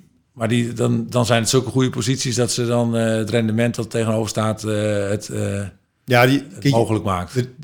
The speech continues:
Speaker 2: die hebben natuurlijk al een voorsprong omdat ze minder tran-, over het algemeen minder transactiekosten maken. Dus je
Speaker 1: Ja.
Speaker 2: kunt daardoor wat, wat, ehm, dus niet in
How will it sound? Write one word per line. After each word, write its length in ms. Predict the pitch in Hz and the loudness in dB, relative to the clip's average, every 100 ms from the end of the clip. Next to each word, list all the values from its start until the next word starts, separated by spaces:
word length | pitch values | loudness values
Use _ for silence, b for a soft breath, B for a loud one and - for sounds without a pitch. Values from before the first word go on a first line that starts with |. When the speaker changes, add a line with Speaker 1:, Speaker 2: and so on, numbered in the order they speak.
| - | -8
Speaker 2:
die 120 | 139 | 2
hebben 180 | 139 151 | 6 6
natuurlijk 280 | 147 156 151 | 8 6 6
al 80 | 139 | 4
een 80 | |
voorsprong 460 | 127 156 165 - 131 | 6 6 6 6 4
omdat 160 | 139 135 | 4 4
ze 60 | |
minder 180 | 135 131 | 2 4
tran-, 220 | 143 135 | 2 0
over 200 | - 127 | 0 0
het 80 | - | 6
algemeen 320 | 156 147 147 | 8 8 8
minder 200 | 135 143 | 8 4
transactiekosten 680 | 135 120 156 156 147 117 113 | 2 0 0 0 -2 -2 -2
maken. 300 | 110 107 98 | -2 -2 -4
Dus 100 | 113 | -4
je 60 | 104 | 0
Speaker 1:
Ja. 60 | 107 | 4
Speaker 2:
kunt 200 | 135 131 123 | 4 4 4
daardoor 460 | 127 123 127 123 | 4 6 4 4
wat, 160 | 127 123 - | 0 -2 -2
wat, 260 | 120 120 - 226 | -2 -2 -4 -4
ehm, 720 | 143 120 117 117 117 113 113 110 - _ | 0 2 2 2 2 2 2 2 -2 _
dus 100 | 113 | 2
niet 180 | 127 139 | 4 4
in 120 | 135 | 0